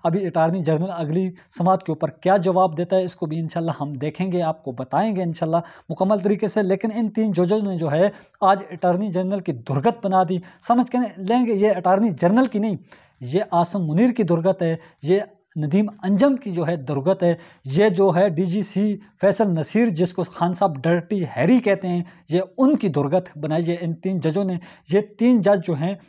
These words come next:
ये अब इनके रडार के ऊपर आ चुके हैं। अभी इनके ख़िलाफ़ देखना है, आपने रेफरेंस भी आएंगे,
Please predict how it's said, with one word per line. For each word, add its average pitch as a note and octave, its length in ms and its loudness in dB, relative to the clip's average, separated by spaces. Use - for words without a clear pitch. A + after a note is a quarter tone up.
ये E3+ 120 -2
अब F3+ 300 0
इनके F3+ 320 -2
रडार D3+ 320 0
के E3 140 -6
ऊपर D#3 240 -2
आ D#3+ 140 4
चुके F3 280 -8
हैं। D3+ 200 -6
अभी F3 240 2
इनके F3 240 -4
ख़िलाफ़ D#3+ 340 0
देखना E3 340 -4
है, F3 100 -2
आपने D#3+ 360 -2
रेफरेंस E3+ 480 -2
भी F#3+ 80 -2
आएंगे, E3+ 360 0